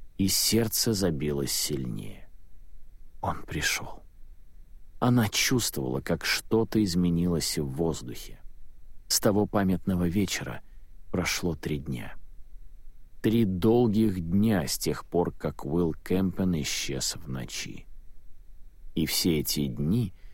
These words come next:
тётушка только и делала рассеянной племяннице замечания: "Кэтрин,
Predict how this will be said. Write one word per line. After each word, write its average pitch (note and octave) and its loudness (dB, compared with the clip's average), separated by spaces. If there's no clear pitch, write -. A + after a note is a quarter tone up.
тётушка C#3+ 4
только C#3 4
и B2 6
делала G#2+ 4
рассеянной G2 4
племяннице G2+ 4
замечания: F2 2
"Кэтрин, D2+ 2